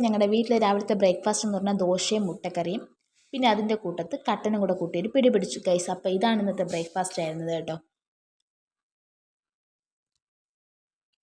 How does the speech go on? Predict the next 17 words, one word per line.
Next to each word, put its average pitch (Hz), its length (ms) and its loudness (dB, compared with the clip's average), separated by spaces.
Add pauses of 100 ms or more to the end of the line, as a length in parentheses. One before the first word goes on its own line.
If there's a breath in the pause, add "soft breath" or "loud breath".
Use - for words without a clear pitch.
(720)
ഉച്ചയായപ്പോൾ 277 680 10
ഞാൻ 262 160 8
ഒരു 262 140 8
പപ്സ് - 400 4
കഴിച്ചായിരുന്നു 175 480 6
കേട്ടോ. 175 140 0 (100)
പപ്സും 190 440 4
പിന്നെ 208 200 4
അതിൻ്റെ 202 220 6
കൂട്ടത്ത് 196 340 6
ചൂടുവെള്ളം 196 460 8
കൂടെ 185 180 4
കൂട്ടി 175 280 -4
ഒരു 226 120 -2
പിടി 339 200 6
പിടിച്ചു 240 240 2 (120)
ഗൈസ്. 226 420 8